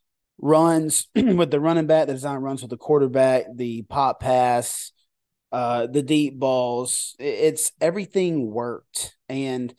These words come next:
you know, Dad kept telling me in, in the stands, he was like, you know, "There's a, a two-man route or a one-man route." And I think we were talking about it too. You know, Bill O'Brien ran, ran those two-man, one-man routes. Well,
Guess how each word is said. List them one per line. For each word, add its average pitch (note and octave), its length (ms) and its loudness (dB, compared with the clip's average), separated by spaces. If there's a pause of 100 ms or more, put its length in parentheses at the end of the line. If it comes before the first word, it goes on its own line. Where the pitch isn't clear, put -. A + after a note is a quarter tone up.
(420)
you C3 100 -4
know, A#2 320 -4 (420)
Dad D#3 400 0
kept C3 280 -4 (1120)
telling C#3+ 380 0
me B2+ 200 -2
in, A#2+ 200 -4
in C3 160 -4
the A#2 80 -4
stands, C3+ 480 -6
he B2 100 -6
was A#2+ 160 -8
like, A#2 180 -6
you A#2 80 -8
know, A2+ 180 -6
"There's C#3 280 -2
a, A#2 180 -8 (520)
a A#2+ 80 -6
two-man E3+ 440 0
route D3+ 340 -2
or B2 100 -6
a B2 80 -2
one-man C#3 440 -2
route." C3+ 160 -4
And A#2+ 80 -6
I B2+ 40 -8
think C#3+ 180 -4
we C#3+ 100 -2
were D3 80 0
talking C3 320 -4
about B2 220 -4
it A#2 120 -8
too. E3 140 -4
You B2+ 160 -2
know, A#2+ 280 -2
Bill D#3 180 2
O'Brien E3 400 0
ran, C#3 300 -6
ran C#3 220 -2
those B2+ 180 -4
two-man, C3 460 -2
one-man B2 420 -4
routes. B2 360 -4 (520)
Well, D3+ 340 4